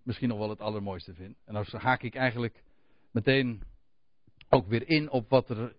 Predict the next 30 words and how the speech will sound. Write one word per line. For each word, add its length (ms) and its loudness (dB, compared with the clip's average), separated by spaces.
eerder 360 6
in 100 0
deze, 640 0
deze 220 2
morgen 340 0
is 120 -10
gezegd. 340 -8
En 80 -8
dat 140 0
is 100 -12
dat 220 -8
alles 440 -6
liefde 360 -10
is. 240 -20
Want 200 4
als 300 8
het 120 -6
nou 200 4
waar 280 6
is 500 -8
dat 160 8
hij 220 6
zichzelf 680 2
gegeven 600 2
heeft 260 -16
tot 180 6
een 160 -2
losprijs 680 0
voor 160 -10
allen. 280 -6